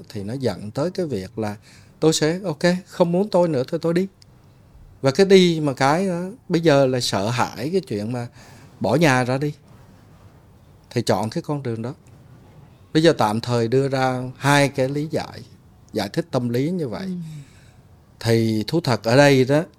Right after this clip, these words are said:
Speaker 1: mặc dù cái cuộc nói chuyện này của chúng ta không đặc biệt hướng về bất cứ ai cả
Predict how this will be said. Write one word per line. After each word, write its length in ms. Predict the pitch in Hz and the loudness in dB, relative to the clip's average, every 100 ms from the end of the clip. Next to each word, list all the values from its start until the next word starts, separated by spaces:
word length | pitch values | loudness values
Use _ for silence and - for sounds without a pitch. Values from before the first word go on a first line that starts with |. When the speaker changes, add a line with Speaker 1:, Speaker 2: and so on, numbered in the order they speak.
| - - | -20 -18
Speaker 1:
mặc 300 | 139 139 107 | -10 -4 -2
dù 160 | 104 110 | 0 0
cái 140 | 135 143 | 0 -2
cuộc 200 | 101 110 | -2 0
nói 120 | 143 | -2
chuyện 360 | - 92 95 | -2 -4 -2
này 240 | 104 104 98 | -2 -2 -2
của 120 | 101 | -6
chúng 200 | 123 147 | -4 -2
ta 200 | 131 120 | 0 0
không 380 | - 127 117 123 160 | -2 -4 -4 -8 -4
đặc 260 | 110 - | -6 -4
biệt 260 | 107 95 90 | -6 -4 -4
hướng 340 | - 147 208 | 0 0 0
về 180 | 139 92 | -2 -4
bất 180 | 95 123 _ - | -8 -14 _ -8
cứ 320 | 131 143 190 - - - - - - | -4 -4 -4 -8 -18 -20 -20 -20 -10
ai 220 | - 120 - | 0 2 2
cả 420 | - 62 107 | -2 -4 -6